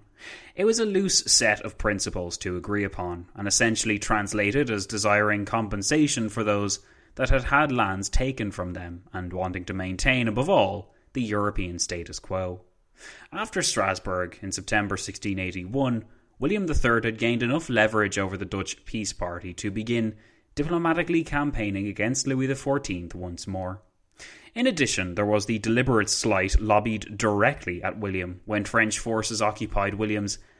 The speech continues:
ancestral Principality of Orange along the River Rhone to the southeast of France.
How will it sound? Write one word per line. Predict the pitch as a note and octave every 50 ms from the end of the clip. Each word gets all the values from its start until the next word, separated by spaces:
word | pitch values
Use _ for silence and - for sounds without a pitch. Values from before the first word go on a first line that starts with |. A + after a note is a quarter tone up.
| _ -
ancestral | A2 A2 A2 - - C#3+ C#3+ - - - C#3 C3+ C3
Principality | C3+ - C#3+ D#3 D3+ - D#3 - C3 A#2 A2+ A2 G#2+ G#2+ G2
of | F#2 F2+ - -
Orange | C#3 E3 E3+ C#3 G2 F2+ F2 F2+ F2 - - - -
along | G#2+ G#2 G2+ G#2 G2+ G2+
the | G#2+ G#2
River | G2+ A2 G#2 G2+ F#2+
Rhone | F2+ F2+ A2 C3+ D3 C#3 C3 A#2+ A#2 A2 - - _ _ _ _ _ _
to | - C3+
the | D#3
southeast | C#3+ - - F#2+ F#2 F#2 - F2+ F2+ - - -
of | E2+ -
France. | - - G2 F#2+ F#2+ F#2 - - -